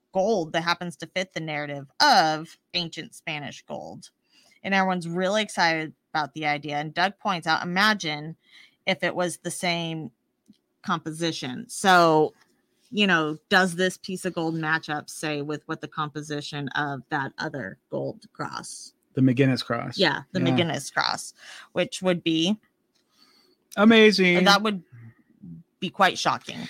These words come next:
Speaker 2: It would be crazy, man. Like, would that be good or bad? 'Cause it'd be like, "Oh, well, they had lit-, they legit already found the treasure." <laughs>
Speaker 1: Well, not
Speaker 2: Or maybe there's
Speaker 1: necessarily,
Speaker 2: more.
Speaker 1: 'cause it could have been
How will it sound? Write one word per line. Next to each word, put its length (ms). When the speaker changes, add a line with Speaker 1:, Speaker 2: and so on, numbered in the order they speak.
Speaker 2:
It 80
would 80
be 100
crazy, 540
man. 500
Like, 340
would 120
that 140
be 80
good 240
or 100
bad? 440
'Cause 160
it'd 100
be 120
like, 320
"Oh, 420
well, 300
they 140
had 120
lit-, 360
they 140
legit 380
already 220
found 220
the 80
treasure." 420
<laughs> 120
Speaker 1:
Well, 520
not 180
Speaker 2:
Or 40
maybe 380
there's 20
Speaker 1:
necessarily, 420
Speaker 2:
more. 100
Speaker 1:
'cause 160
it 180
could 140
have 80
been 280